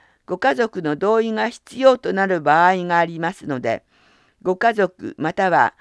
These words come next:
関係者の救急車への同乗をお願いします。通報時にサイレンを鳴らさず来るようにお願いされることがありますが、法令により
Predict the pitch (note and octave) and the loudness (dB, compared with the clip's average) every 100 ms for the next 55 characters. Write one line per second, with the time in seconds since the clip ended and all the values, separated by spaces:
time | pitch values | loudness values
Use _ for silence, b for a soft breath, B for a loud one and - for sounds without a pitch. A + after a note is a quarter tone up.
0 | b b - A#3+ B3+ - C4+ B3 E3 C#3+ | b b -8 -6 -6 -6 -6 -4 -4 -4
1 | B2+ - A#3 A#3+ B3+ B3+ A#3 F3+ D#3+ C#3 | -6 -8 -8 -8 -8 -10 -2 2 2 0
2 | C3+ D3+ G#3 G3 G#3 G3 F3+ F3+ - D3 | -2 0 2 0 0 0 0 0 -2 -6
3 | F3 D#3+ D3+ D3 - - G2 - _ _ | -6 -4 -4 -4 -8 -12 -12 -14 _ _
4 | _ _ _ _ _ _ _ _ _ _ | _ _ _ _ _ _ _ _ _ _
5 | _ _ _ - A#3+ C#4 C#4 C4+ B3 F#3 | _ _ _ -14 -6 -4 -2 0 0 -2
6 | D#3+ D3 C3 - _ _ - B3+ C4 G3+ | -4 -4 -6 -12 _ _ -4 -4 -2 -2
7 | F#3+ D#3+ C#3 C#3 F3 A3 C4+ A3+ F#3+ - | -2 0 0 0 2 0 -2 -4 -10 -8
8 | A#3 A3 F3 D3 C#3 C#3 - - F3 A3+ | -6 -2 0 0 -2 -6 -6 -6 -4 -2
9 | A#3+ A#3+ A#3 G#3 G#3+ G3+ G3+ G3 G3+ F3 | -2 -2 -4 -2 -2 -2 -6 -4 -4 -2
10 | D3+ C#3 C3+ C#3 - A#2 D#2+ b b b | -2 -2 -6 -8 -8 -6 -8 b b b
11 | b b _ A3+ A#3 A3 G#3+ G#3 G3 F#3+ | b b _ 0 0 2 0 0 -2 -2
12 | F#3 D#3 - | -2 -4 -8